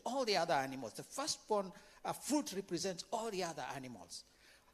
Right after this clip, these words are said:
Paul, writing to the Romans, says, "If the part of the dough offered as the first fruit is holy, then the whole branch is holy. If the root is holy, so are the branches." And you may recall John chapter fifteen.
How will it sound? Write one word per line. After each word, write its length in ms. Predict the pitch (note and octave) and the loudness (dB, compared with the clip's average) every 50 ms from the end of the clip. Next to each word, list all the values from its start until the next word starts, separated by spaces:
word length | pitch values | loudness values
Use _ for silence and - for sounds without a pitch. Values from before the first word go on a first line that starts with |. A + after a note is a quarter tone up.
| _ _ _ | _ _ _
Paul, 200 | - B3+ B3+ A#3 | 6 8 8 8
writing 360 | G#3+ G3 G3+ G3+ G3+ G3 F#3 | 6 6 4 4 2 0 -2
to 120 | F3 G3+ | -2 -2
the 100 | E3+ E3 | 0 4
Romans, 420 | D3 E3+ F#3+ F#3+ F3+ E3 D3 D3+ - | 6 8 8 6 6 2 -2 -2 -4
says, 260 | - F3+ F3 E3+ - | -2 -2 -4 -2 -4
"If 160 | E3 D3+ - | -6 -6 -6
the 100 | - D#3 | -8 -8
part 360 | - - - - B3 C#4+ - | -8 -4 -4 -2 -2 -2 -2
of 160 | - B3+ G3 - | -4 -4 -2 -2
the 120 | F3+ D#3 | -4 -4
dough 360 | C3 D#3 E3+ F3 F#3+ G3 G#3 - | 2 4 6 6 6 6 4 2
offered 340 | G#3+ A3 G#3 - - F#3+ E3 - | 2 2 2 2 2 2 2 2
as 120 | D3 C3 | -2 -4
the 100 | - - | -6 -8
first 360 | - - - C4 C4+ B3+ - - | -12 -8 -6 -4 -4 -4 -4 -6
fruit 260 | - G#3+ G#3+ G#3 - | -6 -8 -8 -8 -8
is 140 | E3+ C3+ B2+ | -8 -6 -2
holy, 340 | D3+ F3 D#3 C3+ B2+ D#3 - - - - - - | -2 -2 -2 -2 -6 -10 -12 -16 -20 -20 -4 -2
then 120 | B3+ D#4+ | 0 2
the 80 | D4+ A3+ | 2 0
whole 420 | - - - - F#4 F4 F4 - | -2 -2 0 2 2 2 2 -2
branch 440 | E3+ E3+ F#3 G#3 G#3 G3 F3+ - - | -4 0 2 2 2 2 0 -2 -4
is 140 | - D#3 - | -4 -6 -6
holy. 360 | - - E3 D#3 C#3+ B2 G2 - - - - - - | -2 -2 0 0 0 -2 -4 -8 -14 -20 -20 -12 -4
If 160 | - F#3+ F#3 | -4 2 6
the 100 | G3+ G3 | 8 8
root 240 | F#3 G#3+ D#4+ F4+ - | 8 8 6 4 4
is 140 | B3 F#3+ - | 2 -2 -2
holy, 440 | - - F#3 F#3 E3 D#3 F3 C4 D#4+ - - - - - | 0 2 2 2 2 2 0 -2 -4 -8 -14 -20 -14 -4
so 300 | - - - - - - | 0 2 2 2 2 2
are 140 | - G3+ F3 | 0 -2 -2
the 140 | D#3+ D#3 C#3 | -4 -6 -6
branches." 640 | A#2 C3 B2+ B2+ A#2 - - - - - - - - - _ _ _ _ - | -6 -6 -6 -6 -6 -8 -12 -10 -8 -10 -10 -10 -14 -20 _ _ _ _ -4
And 160 | F#3+ F#3+ F#3+ | -4 0 0
you 60 | F#3 F3+ | 2 4
may 120 | F3 E3+ | 6 6
recall 300 | E3+ E3 E3 - E3+ E3 | 6 4 2 2 2 0
John 300 | D3+ B2+ C#3 D#3 D3+ C#3 - | 0 0 0 0 0 0 -2
chapter 220 | C#3+ A#2+ - C3+ | -8 -12 -12 -14
fifteen. 400 | B2 - D3 C3 - - D#3 C3 | -16 -14 -16 -14 -10 -8 -8 -8